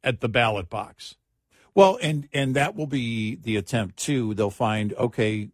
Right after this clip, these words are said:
Speaker 2: where is the strongest, right now, the strongest opposition that we face, in, in this case with the G O P? You find that candidate or two, and you go after them.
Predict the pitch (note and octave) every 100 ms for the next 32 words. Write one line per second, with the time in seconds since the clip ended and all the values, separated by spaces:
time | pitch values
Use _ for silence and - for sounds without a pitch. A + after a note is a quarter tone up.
0 | G#2 G2 A#2+ C3 D3 - B2 A#2+ A2+ F#2+
1 | - - G#2+ - - - C3 C#3 D3 C#3
2 | - - - _ _ _ _ _ _ _
3 | _ _ _ - A2+ C3+ A2+ F#2+ F2+ G#2
4 | - A2+ G#2+ G2+ - - _ _ _ _
5 | _ _ _ - A#2+ A#2 A2 A2+ F#2+ G#2
6 | F2+ F#2+ G2 F2+ D#2+ - _ _ _ _
7 | _ _ _ _ _ - G2 G2 G#2 G2+
8 | G2 G#2 F#2 - F#2 F2 F#2 E2+ - C#2+
9 | _ _ _ _ _ _ _ _ _ _
10 | _ _ _ _ _ _ - G#2+ B2+ C3
11 | A#2+ A#2+ - A#2+ A#2 A#2+ B2+ - G#2+ G#2+
12 | - B2 F#2 F2+ _ - A2 B2 B2 C#3
13 | C#3 G#2+ E2